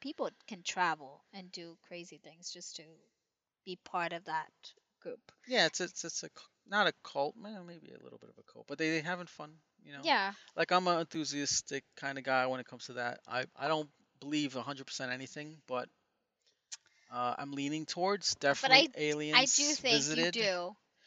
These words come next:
Speaker 2: I, I'm leaning towards
Speaker 1: Yes.
Speaker 2: aliens did visit. Are they aliens or extraterrestrials? I don't know. Do you know the difference?
Speaker 1: No.
Speaker 2: Uh, so aliens are mostly considered, um, a species or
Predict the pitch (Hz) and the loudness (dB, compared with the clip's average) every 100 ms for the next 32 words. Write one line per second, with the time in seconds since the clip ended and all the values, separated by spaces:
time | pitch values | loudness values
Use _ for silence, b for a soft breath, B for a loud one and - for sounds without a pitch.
0 | B B _ 160 - 170 175 165 175 180 | B B _ 10 12 10 8 4 2 0
1 | 180 - 160 160 160 214 202 156 156 156 | -4 -4 2 2 2 2 4 6 4 4
2 | 156 151 147 - 143 143 139 - _ _ | 2 0 -2 -2 0 0 -2 -12 _ _
3 | 123 131 139 190 214 - _ _ _ _ | -12 -2 2 2 2 -4 _ _ _ _
4 | _ - 127 123 117 127 147 160 165 147 | _ -6 -4 -4 -6 -6 -4 -2 -2 -2
5 | 135 - - - 135 - 135 131 - 175 | -6 -6 -6 -6 -6 -4 -2 -2 -4 -6
6 | 175 107 117 117 131 156 202 180 _ - | -4 -6 -6 -8 -6 -6 -8 -12 _ -14
7 | 131 131 120 127 123 170 180 - - - | -10 -8 -8 -6 -8 -8 -8 -6 -4 -6
8 | - 208 196 202 _ _ _ _ _ _ | -12 -16 -16 -16 _ _ _ _ _ _
9 | _ 127 - 165 180 196 190 160 - 135 | _ -6 0 4 6 6 2 0 -2 0
10 | 139 139 147 151 - 151 147 143 - 143 | 0 2 0 0 0 -2 -2 -4 -10 -6
11 | - 135 135 123 - 123 120 117 117 165 | -4 -2 -4 -8 -12 -10 -8 -10 -18 _
12 | - - _ _ _ _ _ 131 117 - | -16 -16 _ _ _ _ _ -10 -2 0
13 | - 160 165 - 165 160 160 156 - 127 | 0 -4 4 4 4 -2 -4 0 0 -2